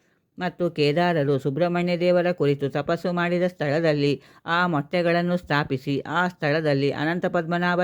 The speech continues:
ದೇವರನ್ನು ಪೂಜಿಸಲು ಸಲಹೆ ನೀಡಿತು. ಈ ಧ್ವನಿಯನ್ನು ಕೇಳಿ ಕೇದಾರನು ತುಂಬ ಸಂತೋಷಗೊಂಡನು ಮತ್ತು ಆ ಮೊಟ್ಟೆಗಳನ್ನು ಸ್ಥಳೀಯ ಭಾಷೆಯಲ್ಲಿ ಕುಡುಪು ಎಂದು ಕರೆಯಲ್ಪಡುವ ಕಾಡಿನ ಗಿಡಗಳಿಂದ ನೇಯ್ದ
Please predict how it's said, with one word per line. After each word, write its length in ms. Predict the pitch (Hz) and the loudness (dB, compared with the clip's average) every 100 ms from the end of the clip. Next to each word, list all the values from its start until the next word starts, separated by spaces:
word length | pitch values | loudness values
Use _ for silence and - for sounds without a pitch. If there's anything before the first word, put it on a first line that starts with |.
| 160 | 2
ದೇವರನ್ನು 520 | 143 151 170 175 180 | 2 2 0 0 -2
ಪೂಜಿಸಲು 680 | 175 143 156 180 156 147 131 | -2 -2 0 0 0 0 0
ಸಲಹೆ 420 | 151 151 185 185 | 0 0 0 0
ನೀಡಿತು. 480 | 180 175 175 165 143 - _ _ _ _ - | 0 0 0 2 0 0 _ _ _ _ -8
ಈ 220 | 170 180 | -2 0
ಧ್ವನಿಯನ್ನು 640 | 151 147 151 175 175 180 | 0 0 0 0 0 -2
ಕೇಳಿ 380 | 175 151 147 143 | -2 0 2 0
ಕೇದಾರನು 720 | 139 151 156 175 175 147 139 | 0 0 2 2 2 0 0
ತುಂಬ 380 | 135 170 180 180 | -2 -4 0 -2
ಸಂತೋಷಗೊಂಡನು 1000 | 170 147 151 175 175 170 175 175 160 139 143 _ _ _ _ _ 180 | -2 -4 0 0 0 -2 0 0 0 0 -4 _ _ _ _ _ -8
ಮತ್ತು 280 | 170 180 | -4 -2
ಆ 260 | 175 160 170 | 0 0 0
ಮೊಟ್ಟೆಗಳನ್ನು 680 | 165 139 175 175 151 139 143 | 0 -2 0 0 2 2 0
ಸ್ಥಳೀಯ 460 | 143 175 180 180 170 | 0 0 2 2 0
ಭಾಷೆಯಲ್ಲಿ 680 | 143 143 180 170 143 147 | 0 -2 0 2 2 0
ಕುಡುಪು 480 | 135 151 170 160 175 | 0 0 0 0 0
ಎಂದು 300 | 180 175 175 | 0 0 0
ಕರೆಯಲ್ಪಡುವ 720 | 175 151 151 170 165 175 143 143 | 0 0 0 0 0 0 2 0
ಕಾಡಿನ 460 | 139 160 170 180 175 | -2 -2 -2 0 -2
ಗಿಡಗಳಿಂದ 640 | 170 147 156 165 175 175 175 175 | 0 0 0 2 0 0 0 0
ನೇಯ್ದ 420 | 147 156 175 | 2 2 2